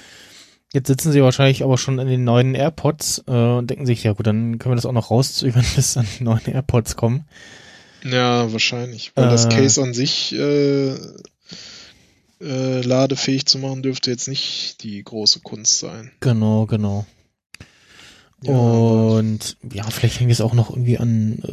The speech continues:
Speaker 1: äh, Sachen dran, dass sie das jetzt dann, das iPad, äh, sollte ja dann auch noch, äh, Wireless Charging bekommen, sag ich jetzt mal. Und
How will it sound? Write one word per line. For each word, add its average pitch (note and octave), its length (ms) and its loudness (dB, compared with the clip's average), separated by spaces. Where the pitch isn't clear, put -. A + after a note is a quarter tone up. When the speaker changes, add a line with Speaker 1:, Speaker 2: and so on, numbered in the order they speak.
Speaker 1:
äh, - 320 -4
Sachen C3 320 0
dran, A#2 220 2
dass A#2 160 2
sie - 80 0
das A#2 180 0
jetzt - 300 -4
dann, A#2 1200 -2
das - 180 0
iPad, - 720 0
äh, B2 720 0
sollte C#3 400 2
ja C3 140 6
dann B2 340 2
auch C3 220 4
noch, D3 540 -2
äh, C3+ 600 2
Wireless C3+ 480 2
Charging C#3 420 0
bekommen, D3 400 -2
sag C3+ 160 4
ich C3+ 80 -4
jetzt C#3 220 -6
mal. C#3+ 400 0
Und A#2 140 -4